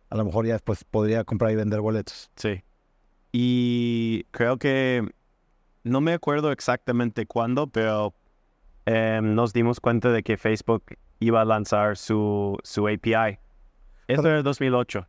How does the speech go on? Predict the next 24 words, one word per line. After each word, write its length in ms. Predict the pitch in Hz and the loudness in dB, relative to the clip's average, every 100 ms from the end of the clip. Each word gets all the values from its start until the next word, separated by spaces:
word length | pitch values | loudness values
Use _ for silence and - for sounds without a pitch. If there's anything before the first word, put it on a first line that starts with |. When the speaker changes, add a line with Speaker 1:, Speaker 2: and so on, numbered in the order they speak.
| - | -6
Speaker 1:
antes 260 | 131 143 | -4 -2
de 80 | 151 | 0
lo 100 | 143 | 0
entrar 220 | 131 135 | 0 0
a 20 | 127 | 0
Facebook, 420 | 127 113 101 - _ _ _ _ _ _ _ | -2 -2 -6 -12 _ _ _ _ _ _ _
y 120 | 107 | -2
para 160 | 92 107 | 0 0
hablar 140 | 117 | 2
un 80 | 127 | 0
poco 240 | 120 123 131 | 0 0 0
de 80 | |
pagos 460 | 101 120 120 120 107 | 2 0 2 0 0
y 80 | 110 | -2
de 160 | 104 98 | -2 -2
tecnología, 680 | 101 104 101 - 117 101 - _ _ _ _ _ - | -2 0 0 -2 -4 -4 -12 _ _ _ _ _ -6
¿los 180 | 120 - | -6 -2
pagos 340 | 135 131 147 | -2 0 0
se 60 | 135 | 0
hacían 300 | 110 127 123 | 0 0 0
con 140 | 117 | -2
tarjeta 280 | 101 107 120 | -2 -2 -2
de 40 | |
crédito? 480 | 131 143 143 196 - | -2 -2 0 -2 -4